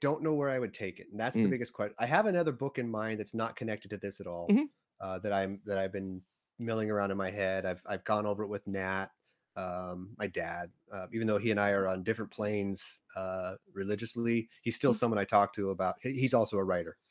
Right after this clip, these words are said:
Speaker 2: Mm-hmm.
Speaker 1: Uh, so, uh, I don't know if you've ever read, um, I think it's Between Noon and Three by Capon.
Speaker 2: Mm-mm.
Speaker 1: Uh, it's, it's a hard book to read. I, I'll tell you right now, if you read it, um, you're gonna hate it.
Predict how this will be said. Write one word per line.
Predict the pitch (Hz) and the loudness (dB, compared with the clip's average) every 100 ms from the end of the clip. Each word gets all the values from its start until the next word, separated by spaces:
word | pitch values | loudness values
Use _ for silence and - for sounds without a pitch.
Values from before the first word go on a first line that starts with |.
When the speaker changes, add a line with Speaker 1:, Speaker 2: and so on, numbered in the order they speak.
| - | -8
Speaker 2:
Mm-hmm. | 143 208 240 | -2 0 0
Speaker 1:
Uh, | 92 80 - _ | -4 -4 -8 _
so, | - 101 90 87 _ _ - - 107 | -2 2 2 0 _ _ -20 -10 -4
uh, | 104 | 0
I | 113 | 2
don't | 123 | 2
know | |
if | 117 | 2
you've | 117 | 2
ever | 117 113 | 2 2
read, | 107 107 107 107 101 | 4 6 6 6 4
um, | 101 101 95 95 92 _ _ _ _ _ _ _ _ _ _ - | 0 0 0 -4 -8 _ _ _ _ _ _ _ _ _ _ -12
I | 104 | -8
think | 113 | -6
it's | 104 | -8
Between | - 107 135 127 | -8 -2 0 2
Noon | 123 135 | 4 2
and | 120 | 0
Three | - 123 135 147 _ _ _ - | 0 2 2 -2 _ _ _ -6
by | 98 | -6
Capon. | - 117 131 147 - _ _ - | 0 2 2 0 -4 _ _ -4
Speaker 2:
Mm-mm. | 165 117 98 _ _ - _ - | 0 0 -2 _ _ -20 _ -6
Speaker 1:
Uh, | 110 117 | -2 2
it's, | 143 151 - - | 2 2 -4 4
it's | 170 170 | 6 8
a | 147 | 8
hard | - 147 156 156 | 8 10 10 10
book | 147 139 | 6 4
to | 131 | 2
read. | 127 123 117 | 4 4 4
I, | 107 - | 0 2
I'll | 117 104 | 0 2
tell | 147 | 4
you | 135 | 6
right | 123 | 8
now, | 117 | 6
if | 117 | 2
you | |
read | 113 127 135 | 4 4 6
it, | 120 117 | 6 4
um, | 110 110 107 104 107 110 110 | 2 4 4 2 -2 -12 -12
you're | 110 110 | -6 -2
gonna | 110 104 | 0 0
hate | 113 101 | 2 0
it. | 95 | 0